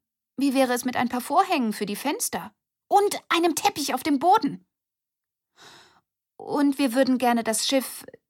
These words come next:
die Mary, anschauen.“ Das war Winnie. „Und die Tauben in der Krake anschauen.“ Henry.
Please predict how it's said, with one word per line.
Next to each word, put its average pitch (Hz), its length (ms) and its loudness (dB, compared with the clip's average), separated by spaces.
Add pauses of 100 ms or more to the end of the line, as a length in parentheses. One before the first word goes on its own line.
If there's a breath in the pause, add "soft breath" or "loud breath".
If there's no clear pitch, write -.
die 233 100 -2
Mary, 233 560 2
anschauen.“ 180 640 -6 (720)
Das 170 240 -4
war 160 180 -8
Winnie. 175 360 -4 (1000)
„Und 453 240 2 (160)
die 415 180 0
Tauben 415 440 4
in 339 100 -2
der 392 140 6
Krake 440 440 4
anschauen.“ 269 720 2 (460)
Henry. - 480 -6